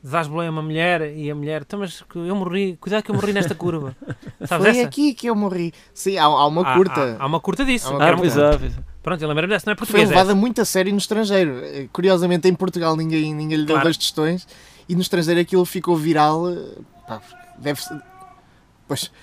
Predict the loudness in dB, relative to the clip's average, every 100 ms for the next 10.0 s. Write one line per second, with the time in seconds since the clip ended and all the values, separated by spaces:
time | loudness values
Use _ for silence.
0 | -20 -16 -6 -4 0 0 2 0 -2 -4
1 | -2 -2 0 0 2 0 -4 -10 -20 -20
2 | -20 -6 -2 -2 -2 -4 -2 0 0 0
3 | -2 -2 -2 -2 -4 -6 -4 -2 -2 -4
4 | -4 -4 -4 -6 -6 -6 -6 -6 -6 -6
5 | -8 -10 -10 -8 -2 0 0 -2 -4 -6
6 | -6 -6 -4 -4 -4 -6 -6 -6 -6 -6
7 | -6 -8 -10 -10 -10 -12 -12 -14 -14 -14
8 | -12 -12 -12 -12 -14 -16 -14 -16 -12 -8
9 | -8 -8 -14 -14 -14 -14 -14 -14 -16